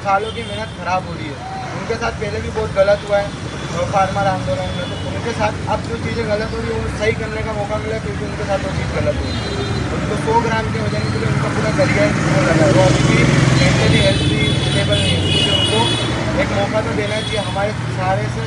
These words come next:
सारे युवा, हमारे रखियाल विस्तार, बापू नगर से सब खड़े उनके साथ, उनको एक मौका देना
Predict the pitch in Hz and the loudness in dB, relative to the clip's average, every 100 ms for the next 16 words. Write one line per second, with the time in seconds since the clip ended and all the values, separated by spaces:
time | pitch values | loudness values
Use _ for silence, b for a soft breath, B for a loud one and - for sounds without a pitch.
0 | - 196 202 220 202 190 196 185 190 190 | -2 2 2 2 -2 -2 -2 -2 -2 -2
1 | 185 - 196 202 - - 185 - 170 - | -4 -4 -4 -4 -4 -6 -4 -2 -4 -4
2 | - - - - - 202 - 185 175 - | -6 -6 -6 -6 -2 -2 -2 -6 -6 -6
3 | - 175 185 196 - - - 185 190 202 | -4 -4 -2 -4 -4 -6 -4 -4 -2 0
4 | 202 - - 170 190 208 202 202 | -2 -4 -4 -4 -2 -2 -4 -4